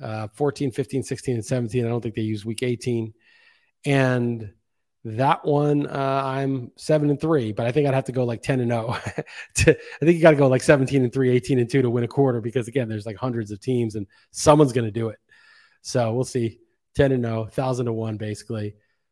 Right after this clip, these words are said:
flipping coins, but assuming I have a little edge, you know, maybe nine fifty to one, thousand twenty-four to one to be exa-, to be exact. So, you know, nine fifty to one, nine hundred to one if I had an edge,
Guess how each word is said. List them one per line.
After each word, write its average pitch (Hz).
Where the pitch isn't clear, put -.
flipping 117
coins, 104
but 104
assuming 131
I 120
have 117
a -
little 113
edge, 107
you 110
know, 104
maybe 107
nine 110
fifty 113
to 113
one, 107
thousand 196
twenty-four 165
to 143
one 135
to 120
be 117
exa-, -
to -
be 123
exact. 110
So, 110
you 110
know, 101
nine 123
fifty 120
to 117
one, 113
nine 113
hundred 117
to 113
one 110
if 107
I 110
had 117
an 110
edge, 110